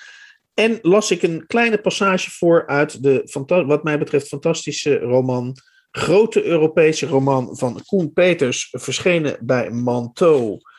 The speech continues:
in, en dat ga ik nu even la-, live na, eh, voelen, wanneer verscheen, eh, eh, de-, dit prachtige boek. Ja. Oh my god, het verscheen in tweeduizend zeven.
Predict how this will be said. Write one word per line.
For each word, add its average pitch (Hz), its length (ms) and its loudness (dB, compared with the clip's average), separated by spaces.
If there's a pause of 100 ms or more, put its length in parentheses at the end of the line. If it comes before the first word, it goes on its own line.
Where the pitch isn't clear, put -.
(340)
in, 170 460 2
en 110 120 -6
dat 127 120 -2
ga 127 140 -2
ik 123 100 -4
nu 135 120 -2
even 120 260 -2
la-, 143 400 2
live 127 720 -2
na, 139 440 0
eh, 120 220 0
voelen, 117 380 -6
wanneer 139 460 -2
verscheen, 175 540 -6
eh, 143 520 -4
eh, 135 60 -6
de-, 139 200 2
dit 135 220 -10
prachtige 131 420 -8
boek. 127 320 -4 (560)
Ja. 135 320 -6 (160)
Oh 196 280 4
my 185 120 2
god, 151 180 2
het 226 140 0
verscheen 247 400 0
in 214 80 -2
tweeduizend 175 800 0
zeven. 131 600 0